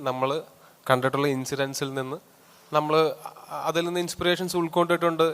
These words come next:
എന്നുള്ളതല്ലാതെ ഏതെങ്കിലും ഒരു പർട്ടിക്കുലർ ഇൻസിഡന്റിന്റെ ഷോട്ട് by ഷോട്ട് ഡോക്യുമെന്റേഷനേ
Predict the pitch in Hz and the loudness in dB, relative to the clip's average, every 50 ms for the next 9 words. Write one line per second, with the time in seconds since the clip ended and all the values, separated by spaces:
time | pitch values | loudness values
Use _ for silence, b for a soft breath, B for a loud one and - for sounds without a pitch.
0 | - 151 151 151 147 143 143 139 135 135 135 131 127 135 139 135 131 127 139 135 | 0 0 0 0 2 4 4 4 6 6 4 4 4 2 0 0 0 0 0 0
1 | 143 147 160 151 - 123 131 135 156 - - - - 139 135 131 - 147 131 143 | 0 -2 -2 -4 -4 -2 -2 -2 -2 -4 -8 -6 -4 -4 -4 -4 -4 -8 -6 -4
2 | 147 151 151 127 127 127 120 - 131 117 123 120 123 127 120 131 147 170 B B | -4 -2 -2 -4 -6 -6 -6 -4 -2 -2 -2 -2 -2 -2 0 0 0 -2 B B
3 | B B B B B B B B B _ _ _ _ _ _ _ _ _ - - | B B B B B B B B B _ _ _ _ _ _ _ _ _ -6 0
4 | - 143 139 147 147 143 156 156 151 131 - 151 147 143 151 143 143 135 131 - | 6 8 8 8 8 6 4 4 4 4 4 4 4 4 4 4 2 2 2 2
5 | 147 143 143 139 143 139 - - 151 151 160 | -2 -2 0 2 2 0 0 0 0 2 2